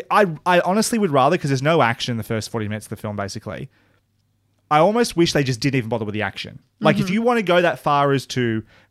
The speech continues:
Speaker 1: just be the meta commentary, do that. Don't even bother with the action if that doesn't interest you anymore.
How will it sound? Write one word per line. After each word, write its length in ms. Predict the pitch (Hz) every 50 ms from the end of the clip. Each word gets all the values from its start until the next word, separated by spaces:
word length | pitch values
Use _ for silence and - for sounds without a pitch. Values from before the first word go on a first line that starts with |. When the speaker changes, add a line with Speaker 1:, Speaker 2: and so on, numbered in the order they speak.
| _ -
Speaker 1:
just 420 | - - - 160 156 - - -
be 100 | - 160
the 120 | 151 135 131
meta 240 | 127 123 123 120 120
commentary, 720 | - - 123 120 123 120 - 143 139 143 165 185 196 - _ _ _ _ _ _ _ -
do 220 | 117 - 170 196 202
that. 360 | 165 165 185 214 240 - - _ _ _ _ _ _ _ - 135 120 120
Don't 220 | - 175 185 208
even 160 | 226 233 220
bother 200 | 208 202 208 196
with 80 | 196 185
the 100 | 170 156
action 220 | 147 147 - - -
if 60 | -
that 80 | 147 -
doesn't 160 | 123 104 117
interest 240 | 120 110 - - -
you 60 | 117
anymore. 400 | 107 107 107 104 104 - -